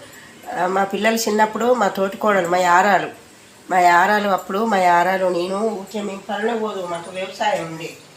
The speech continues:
వ్యవసాయానికి పనులకు పోయేటప్పుడు మా యారాలు నేను ఇట్లనే అడుగు ఊరికే.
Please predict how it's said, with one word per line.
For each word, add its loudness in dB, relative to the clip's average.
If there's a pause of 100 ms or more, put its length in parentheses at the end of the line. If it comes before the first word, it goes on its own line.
(1400)
వ్యవసాయానికి -4
పనులకు -4
పోయేటప్పుడు -6
మా -8
యారాలు 2
నేను 0
ఇట్లనే -4
అడుగు 0 (100)
ఊరికే. -8